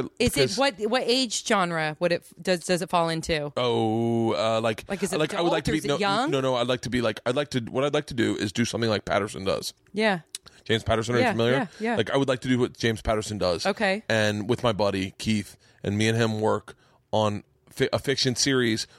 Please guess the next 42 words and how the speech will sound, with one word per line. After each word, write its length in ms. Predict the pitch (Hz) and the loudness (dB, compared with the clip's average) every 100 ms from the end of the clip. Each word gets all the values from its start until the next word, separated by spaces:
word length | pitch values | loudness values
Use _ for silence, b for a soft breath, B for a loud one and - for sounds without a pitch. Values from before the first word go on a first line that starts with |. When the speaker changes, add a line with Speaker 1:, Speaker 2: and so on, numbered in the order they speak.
| b | b
Speaker 2:
with 100 | 113 | -2
a 60 | 113 | 0
character 520 | 127 135 117 - 110 | 0 0 0 2 0
as 140 | 110 | 0
the 80 | 104 | -2
lead. 500 | 107 117 113 107 101 180 | -2 0 0 0 -4 -4
Speaker 1:
Right. 280 | 214 185 - | -2 -2 0
Speaker 2:
And 160 | 123 | 0
then, 160 | 117 117 - | 2 0 -2
and 160 | 123 117 | 0 2
then 140 | 113 | 0
he, 560 | 120 120 120 120 117 110 B B | -2 0 2 4 2 -2 B B
like, 240 | 113 101 - | -4 -4 -6
like, 240 | 127 120 - | 0 0 0
I 80 | 131 | -2
loved 340 | 113 120 120 | 2 2 2
Agatha 300 | 117 113 - - - | 0 -2 -4 -8 -2
Christie. 460 | 127 117 123 117 | -2 -2 -2 -2
I 80 | - | 0
Speaker 1:
Yeah, 320 | 113 113 233 | 0 0 0
Speaker 2:
loved, 220 | 117 117 | 2 0
Speaker 1:
yeah, 160 | 220 277 | 0 0
me 80 | 185 | 0
Speaker 2:
I 40 | |
Speaker 1:
too. 40 | 117 | 0
Speaker 2:
loved, 400 | 117 117 156 135 | 0 0 -2 -2
uh, 200 | 110 104 95 | -2 -2 -2
Dan 260 | 123 117 | -2 -2
Brown. 420 | 107 120 123 123 123 | -2 0 2 2 2
I 120 | 113 | 2
Speaker 1:
Yeah, 140 | 285 | 2
Speaker 2:
loved 100 | 123 | 0
Speaker 1:
oh, 120 | 220 220 | -2 -4
me 200 | 240 254 | -6 -4
Speaker 2:
all 80 | 151 | -2
that 140 | 165 139 | 0 0
Speaker 1:
too. 40 | 175 | 0
Speaker 2:
shit. 140 | 220 285 | 0 0
Speaker 1:
Me 60 | |
Speaker 2:
So, 180 | 294 - | 0 0
like, 120 | 127 | 2
Speaker 1:
too. 60 | 226 | 0